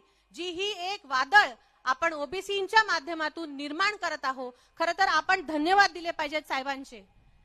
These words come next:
जी अस्मिता कुठेतरी शांत झालेली होती, विझलेली होती, ती ओबीसी बांधवांची अस्मिता, त्यांच्या हक्कांसाठीची लढाई रस्त्यावर उतरून बाळासाहेब आपल्या सगळ्यांच्या माध्यमातून लढत आहेत आणि त्यांना साथ देण्याचं काम आपण करायला पाहिजे.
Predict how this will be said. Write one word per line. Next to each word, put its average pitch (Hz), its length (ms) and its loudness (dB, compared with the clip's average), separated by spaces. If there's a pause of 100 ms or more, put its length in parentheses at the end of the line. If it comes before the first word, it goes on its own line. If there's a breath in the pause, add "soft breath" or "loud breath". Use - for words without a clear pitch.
(460)
जी 311 80 -8
अस्मिता 403 540 -2
कुठेतरी 403 440 -8
शांत 392 420 -6
झालेली 311 400 -10
होती, 233 400 -18 (260)
विझलेली 349 540 -8
होती, 277 360 -10 (320)
ती 320 80 -12
ओबीसी 311 400 -6
बांधवांची 320 640 -6
अस्मिता, 302 600 -6 (460 soft breath)
त्यांच्या 311 360 0
हक्कांसाठीची 381 880 2
लढाई 320 380 0 (220 soft breath)
रस्त्यावर 349 580 2
उतरून 381 340 -8
बाळासाहेब 311 420 2
आपल्या 311 240 -4
सगळ्यांच्या 370 500 -2
माध्यमातून 339 540 -2
लढत 320 340 0
आहेत 311 200 0
आणि 311 200 -6
त्यांना 330 240 -2
साथ 403 320 6
देण्याचं 370 420 -6
काम 302 240 -2
आपण 262 240 -10
करायला 220 320 -10
पाहिजे. 185 380 -18